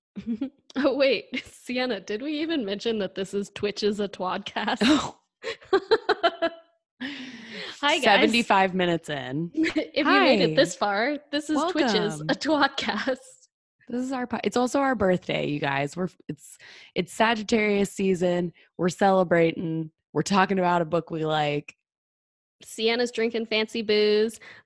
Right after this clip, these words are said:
Speaker 1: I'm <laughs> drinking Orange Dream soda. <laughs> It's a, a fancy time.
Speaker 2: It's a fancy time.
Speaker 1: <laughs> A luromancy.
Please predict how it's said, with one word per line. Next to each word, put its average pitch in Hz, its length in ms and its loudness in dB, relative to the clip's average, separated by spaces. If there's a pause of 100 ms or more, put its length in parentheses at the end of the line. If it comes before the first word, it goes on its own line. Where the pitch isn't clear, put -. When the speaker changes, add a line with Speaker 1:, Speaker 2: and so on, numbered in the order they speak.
(120)
Speaker 1:
I'm 214 380 0 (100)
<laughs> - 100 -20
drinking 240 580 2
Orange 220 480 2
Dream 214 340 2
soda. 208 640 0 (440)
<laughs> 359 80 2 (1600)
It's 214 280 -12
a, 185 380 -6
a 208 80 -14
fancy 190 400 -10
time. - 360 -12 (800)
Speaker 2:
It's - 160 -20
a - 40 -20
fancy - 420 -20
time. - 1040 -10 (340)
Speaker 1:
<laughs> - 600 -20
A 220 460 -4
luromancy. 214 1080 -8